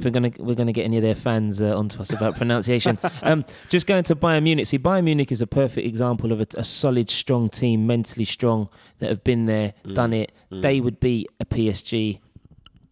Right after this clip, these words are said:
Speaker 2: They're firing on all cylinders. We see what they did to Spurs, um, in London a few weeks ago with Serge Gnabry popping up. Um, I think, you know,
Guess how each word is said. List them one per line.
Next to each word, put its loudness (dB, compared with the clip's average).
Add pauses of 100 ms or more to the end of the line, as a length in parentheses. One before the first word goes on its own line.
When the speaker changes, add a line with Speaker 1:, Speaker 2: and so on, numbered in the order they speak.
(260)
Speaker 2:
They're -2
firing -2
on -2
all -4
cylinders. -4
We -6
see -4
what -8 (120)
they -6
did -6
to -8
Spurs, -2 (520)
um, -6
in 0
London 0
a -2
few -2
weeks -4
ago -2
with -4
Serge -6
Gnabry -4
popping -4
up. -2 (380)
Um, -2 (140)
I 0
think, -2
you -2
know, 0